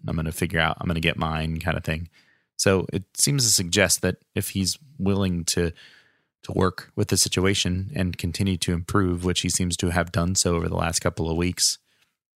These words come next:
why not bring him back, especially if it's gonna be a low-cost option for somebody who can, who, you know, you could trust it to, to start for the most part, but wouldn't necessarily need to, uh, if Verrett and Mosley are both back as well.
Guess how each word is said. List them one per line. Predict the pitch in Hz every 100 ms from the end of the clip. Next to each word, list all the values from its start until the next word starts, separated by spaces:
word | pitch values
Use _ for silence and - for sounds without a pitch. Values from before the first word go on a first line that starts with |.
| _ _
why | - 87 85
not | 92 -
bring | 104
him | 92
back, | 90 92 -
especially | - 87 - 85
if | 80
it's | -
gonna | 90
be | 85
a | 82
low-cost | 85 82 - 85 -
option | 85 - 87 87
for | - 82
somebody | 82 90 85 85
who | 85 90
can, | - 82 82 - _ _ _ -
who, | 98
you | 85
know, | 85 87
you | 85
could | -
trust | - 101 90 - - - -
it | 226 - -
to, | 95
to | - -
start | 87 90 85 -
for |
the | 90
most | 82 82
part, | - 87 - -
but | 85 - -
wouldn't | 87 87 82
necessarily | 87 90 87 87
need | 82 87 90
to, | - 85 82 - - _ _ -
uh, | 85 85 -
if | 90 -
Verrett | - 87 85 85
and | 90
Mosley | 87 82 87
are | 85
both | 90 85 -
back | - -
as | -
well. | 85 80